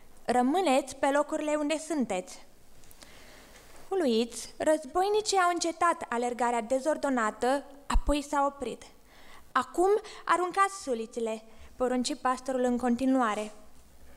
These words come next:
Au aruncat armele și peste câteva clipe,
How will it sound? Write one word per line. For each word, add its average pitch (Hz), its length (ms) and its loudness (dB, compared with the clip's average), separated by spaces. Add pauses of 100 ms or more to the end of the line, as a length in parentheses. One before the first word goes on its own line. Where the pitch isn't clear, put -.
(580)
Au 294 240 2
aruncat 294 540 0
armele 233 440 2
și 262 180 2
peste 262 320 -2
câteva 349 500 0
clipe, 254 440 -8